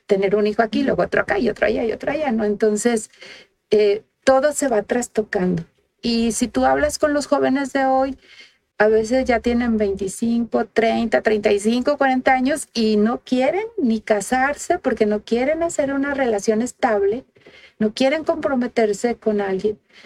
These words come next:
Speaker 1: y tampoco quieren tener hijos. Esa es otra realidad. Y le decía, hermana Gabriela, mira, dicen unos estudios científicos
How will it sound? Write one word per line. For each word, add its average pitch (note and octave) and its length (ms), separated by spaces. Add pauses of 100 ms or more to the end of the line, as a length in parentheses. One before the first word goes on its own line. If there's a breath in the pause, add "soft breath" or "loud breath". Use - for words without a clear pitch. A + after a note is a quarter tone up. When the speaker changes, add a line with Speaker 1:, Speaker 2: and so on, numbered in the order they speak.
(200 loud breath)
Speaker 1:
y G#3+ 60
tampoco C4 380
quieren G#3+ 260
tener F#3 300
hijos. A3+ 760
Esa A#3 340
es B3 240
otra B3 400
realidad. D#4+ 500
Y C#4+ 160
le B3 180
decía, B3 220
hermana C4+ 300
Gabriela, A#3+ 440
mira, B3 220
dicen B3+ 300
unos C4 260
estudios A#3+ 420
científicos C4+ 720